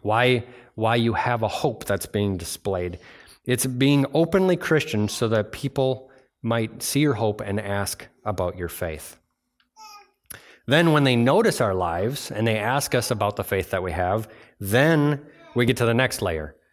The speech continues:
We get to the meat. Verse fifteen says, "Always be ready to explain it." You may say, "I don't know if I feel comfortable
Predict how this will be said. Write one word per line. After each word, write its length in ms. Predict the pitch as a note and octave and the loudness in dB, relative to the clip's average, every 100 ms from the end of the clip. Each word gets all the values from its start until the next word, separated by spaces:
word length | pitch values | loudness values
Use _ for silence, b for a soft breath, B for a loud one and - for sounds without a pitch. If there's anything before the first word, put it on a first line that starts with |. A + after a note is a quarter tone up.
| _ | _
We 80 | G#2 | -4
get 140 | G2+ - | -2 0
to 80 | |
the 80 | G2+ | 0
meat. 400 | A#2 A#2+ - - _ _ _ B B B B B B B B - | 2 0 -2 -14 _ _ _ B B B B B B B B 0
Verse 240 | A#2+ D3 | 2 2
fifteen 520 | - D#3+ D#3+ C#3 C3+ | 2 0 2 2 4
says, 500 | C3+ - A#2 A2+ G#2+ - | 2 4 4 4 2 -2
"Always 440 | - C3 C#3 C3 A2+ | 0 4 4 2 0
be 160 | C#3+ | 0
ready 320 | A2+ G#2+ G#2+ G#2 - | 2 4 2 0 -2
to 180 | G#2+ G2 | -2 -2
explain 760 | F#2 - - - F#2 G2 F2 | -4 -8 -8 -6 -4 -2 -2
it." 220 | D2 - - _ _ _ _ _ _ _ _ _ _ _ - B B B B | -6 -14 -20 _ _ _ _ _ _ _ _ _ _ _ -14 B B B B
You 400 | A#2+ B2+ B2 A#2 | 2 4 2 0
may 240 | B2+ C#3+ D3 | 2 4 4
say, 440 | - C3+ B2 - - - _ - - | 4 4 4 0 -14 -20 _ -20 -2
"I 100 | A#2 | 2
don't 220 | D3 D#3+ B2+ | 4 2 2
know 220 | D3+ D3+ | 2 0
if 120 | C#3 | 0
I 140 | B2+ | 0
feel 220 | A#2+ C#3 A#2 | 2 0 0
comfortable 760 | - F#3+ - G#2+ F#2+ G2+ | 0 0 2 0 2 0